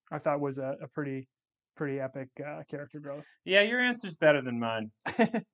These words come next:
Speaker 2: Mine, I think mine's the obvious one, Nate becoming the Bond villain, but
Speaker 1: <laughs>
Speaker 2: yours is much better, and I did not think about Jamie, like, where we did start with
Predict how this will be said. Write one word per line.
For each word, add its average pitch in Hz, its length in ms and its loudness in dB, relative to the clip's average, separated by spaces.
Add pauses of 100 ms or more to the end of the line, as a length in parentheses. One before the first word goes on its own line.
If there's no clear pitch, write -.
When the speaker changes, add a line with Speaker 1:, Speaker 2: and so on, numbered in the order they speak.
(100)
Speaker 2:
Mine, 185 520 4
I 180 80 0
think 190 180 -4
mine's 185 340 0
the 160 140 4
obvious 165 380 4
one, 160 360 0 (120)
Nate 139 240 -2
becoming 135 440 0
the 127 80 -6
Bond 131 340 2
villain, 139 420 4 (100)
but 123 260 4
Speaker 1:
<laughs> - 160 -10
Speaker 2:
yours 139 720 2
is 117 220 -8
much 117 240 -4 (100)
better, 107 340 2
and 107 260 -4
I 113 100 -6
did 120 180 -8
not 117 300 -2 (260)
think 120 200 -6
about 110 360 -4
Jamie, 104 640 -4
like, 104 260 -6
where 107 280 -4
we 107 160 -6 (100)
did 110 200 -6
start 104 400 -4
with 104 140 -8